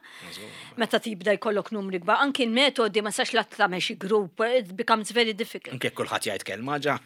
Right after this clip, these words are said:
Speaker 1: <laughs>
Speaker 2: Jien li rajt differenza enormi minn Malta, għax Malta kont bdejt nagħlem sixth form ukoll, kont nar Rabat, kont nar, em, eh, it-tfal Maltin fl-eighties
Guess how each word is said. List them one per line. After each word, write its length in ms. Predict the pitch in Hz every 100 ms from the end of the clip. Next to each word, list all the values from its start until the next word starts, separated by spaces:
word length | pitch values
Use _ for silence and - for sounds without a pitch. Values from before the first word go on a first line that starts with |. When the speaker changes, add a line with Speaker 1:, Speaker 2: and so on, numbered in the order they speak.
| - - _
Speaker 1:
<laughs> 400 | _ - - 226
Speaker 2:
Jien 240 | 339 370
li 560 | 320 285 254 240 226 226 226
rajt 280 | 254 226
differenza 680 | 170 233 - 226 214 196 -
enormi 380 | 208 202 196 196
minn 180 | 196 185
Malta, 720 | 190 285 349 254 - 208 180 165 - _
għax 240 | - 208 -
Malta 300 | 285 277 247
kont 220 | 269 233
bdejt 160 | 202 -
nagħlem 320 | 185 185 208
sixth 320 | - 175 -
form 300 | - 214 233
ukoll, 220 | 233 254 185
kont 160 | 196
nar 160 | 220 190
Rabat, 680 | 185 190 196 202 214 233 214 - -
kont 160 | - 185
nar, 200 | 202 180 -
em, 200 | 196 196 - - - - -
eh, 540 | - 214 214 208 202 185 - - - _ _ _ _
it-tfal 460 | 302 285 - 277 240
Maltin 880 | 226 214 - - 508 285 220 202 202
fl-eighties 840 | - 247 269 202 - 202 254 277